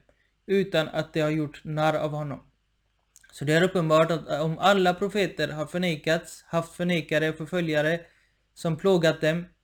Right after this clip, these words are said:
så kommer även Isa ibn Maryam att ha det när han kommer tillbaka.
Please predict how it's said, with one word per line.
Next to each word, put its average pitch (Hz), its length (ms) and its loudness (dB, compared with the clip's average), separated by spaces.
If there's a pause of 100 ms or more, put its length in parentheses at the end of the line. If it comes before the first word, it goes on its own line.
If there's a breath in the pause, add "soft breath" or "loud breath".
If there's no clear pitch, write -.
(240)
så 156 200 -6
kommer 175 300 2
även 170 320 4
Isa 175 320 0
ibn 165 220 -2
Maryam 156 340 0
att 143 140 -4
ha 151 220 2
det 143 300 -4
när 147 220 -4
han 139 160 -2
kommer 139 260 -6
tillbaka. 135 540 -8